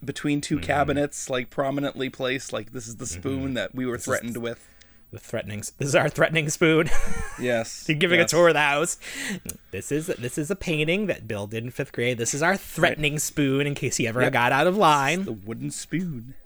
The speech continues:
Speaker 2: The wooden spoon. Isn't that part of an expression? Like, uh, something in a wooden spoon, or wooden,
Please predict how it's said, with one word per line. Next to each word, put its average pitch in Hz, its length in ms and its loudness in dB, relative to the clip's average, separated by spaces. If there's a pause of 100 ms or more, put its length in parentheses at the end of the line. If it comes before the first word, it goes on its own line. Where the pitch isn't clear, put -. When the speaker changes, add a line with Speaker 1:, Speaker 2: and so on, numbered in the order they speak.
(500)
Speaker 2:
The 101 60 -12
wooden 95 220 -12
spoon. 90 340 -14 (540)
Isn't 262 100 -8
that 320 140 2
part 254 180 4
of 233 80 2
an 214 80 2
expression? 175 680 2 (200)
Like, 120 300 -4 (680)
uh, - 120 -8 (640)
something - 360 -4
in 131 80 -4
a - 20 -2
wooden 123 240 -4
spoon, 127 540 -6
or 107 100 -6
wooden, 113 360 -10